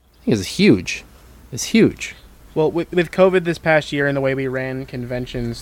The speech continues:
Speaker 2: through twenty twenty to, and twenty twenty-one,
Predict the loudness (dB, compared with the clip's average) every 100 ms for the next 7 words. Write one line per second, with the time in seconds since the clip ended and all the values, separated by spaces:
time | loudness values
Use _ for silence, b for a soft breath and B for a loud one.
0 | -8 -6 -4 -6 -4 -4 -2 -4 -2 -4
1 | -8 -18 -10 -10 -6 -6 -4 -4 -4 -2
2 | -4 -2 -2